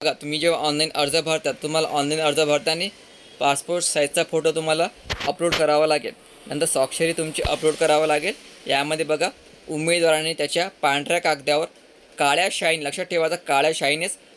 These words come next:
स्वाक्षरी करायची. काळ्या शाईने स्वाक्षरी करून स्कॅन केलेली स्वाक्षरी अपलोड करणे आवश्यक आहे. म्हणजे तुमची जे सिग्नेचर आहे, काळ्या शाईनेच करायची आणि ते अपलोड करायची, ठीक आहे. या ठिकाणी म्हटलेलं आहे,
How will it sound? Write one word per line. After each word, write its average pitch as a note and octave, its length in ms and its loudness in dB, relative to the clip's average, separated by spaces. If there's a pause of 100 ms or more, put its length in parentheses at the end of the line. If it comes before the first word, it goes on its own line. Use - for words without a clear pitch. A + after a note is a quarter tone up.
स्वाक्षरी D#3 520 0
करायची. E3 400 0 (380)
काळ्या C#3+ 260 4
शाईने D#3+ 300 0
स्वाक्षरी D#3+ 400 -2
करून E3+ 200 -2
स्कॅन D3+ 340 0
केलेली D3+ 280 -4
स्वाक्षरी D3+ 440 -2
अपलोड D3 320 -2
करणे D3+ 240 0
आवश्यक C#3 480 0
आहे. - 600 -8
म्हणजे D3+ 320 -4
तुमची D#3+ 200 -6
जे F3+ 160 2
सिग्नेचर E3 500 0
आहे, C#3 160 0
काळ्या D3 240 2
शाईनेच E3+ 500 -2
करायची D#3 400 2
आणि E3 200 -4
ते G3+ 60 -2
अपलोड E3+ 320 0
करायची, D3 380 0
ठीक G3 160 0
आहे. C#3 140 2
या C#3+ 80 2
ठिकाणी D3 260 -2
म्हटलेलं D3 340 0
आहे, D4+ 80 -4